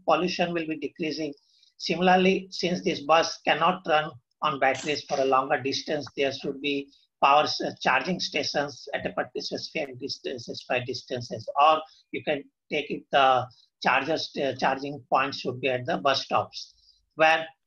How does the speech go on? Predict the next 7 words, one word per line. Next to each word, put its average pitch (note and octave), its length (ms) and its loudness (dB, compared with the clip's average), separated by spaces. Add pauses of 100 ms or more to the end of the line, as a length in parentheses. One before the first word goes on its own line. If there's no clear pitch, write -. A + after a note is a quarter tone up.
(140)
since D#3 340 -4
the D3 180 6
battery, D3 360 0
uh, C#3+ 100 -2
capacitors D#3 880 -2
can C#3 360 -2 (360)
get D3 180 -2